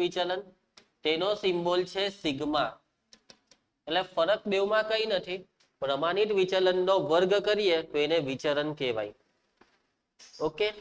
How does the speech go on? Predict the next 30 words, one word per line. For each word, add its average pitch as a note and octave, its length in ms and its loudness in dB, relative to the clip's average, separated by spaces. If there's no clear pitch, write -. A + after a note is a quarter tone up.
પ્રમાણિત F3 520 2
વિચલનનો F3+ 580 2
વર્ગ F#3 200 4
કરીએ F3 320 4
તો D#3 100 -2
એને D3+ 200 2
કહેવાય D#3 280 2
વિચરણ. F3+ 500 0
વિચરણનું A3+ 880 4
વર્ગમૂળ F3+ 440 4
પ્રમાણિત D3 500 0
વિચલન. A#2 440 -2
આ C3+ 140 4
છે G3+ 140 -4
આ F3+ 80 4
બંને E3+ 280 4
વચ્ચેનો E3+ 400 2
એક F3+ 220 4
નોર્મલ D3 460 2
કનેક્શન. D3 540 -2
ક્લિયર? F#3 280 2
તો C#3 60 0
સૂત્ર E3+ 340 0
ચાલુ F#3+ 300 4
કરું F#3 240 6
છું. E3 180 -2
જુઓ, E3+ 320 4
દાખલામાં G3+ 540 2
તમને G#3+ 260 2
પ્રમાણિત G3 500 0